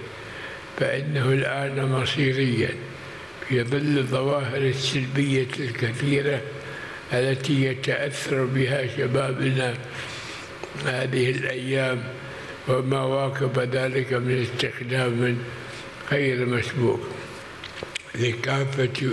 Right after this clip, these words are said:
وسائل التواصل الاجتماعي وما يترتب عليها من آثار اجتماعية وثقافية وتعليمية أثرت بشكل مباشر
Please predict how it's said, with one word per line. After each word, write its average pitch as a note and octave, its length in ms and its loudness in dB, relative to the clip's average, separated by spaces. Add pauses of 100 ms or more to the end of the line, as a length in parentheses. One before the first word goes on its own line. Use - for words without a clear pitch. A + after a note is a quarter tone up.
(680)
وسائل C3 580 2
التواصل C3 720 0
الاجتماعي B2+ 1040 2 (800)
وما B2+ 400 2
يترتب B2+ 840 2
عليها B2 760 2 (580)
من B2+ 180 2
آثار C3+ 540 2
اجتماعية C3 1400 0
وثقافية B2+ 1120 2
وتعليمية C3 1040 0 (880)
أثرت C#3+ 540 2 (160)
بشكل C#3+ 540 0
مباشر C#3 640 2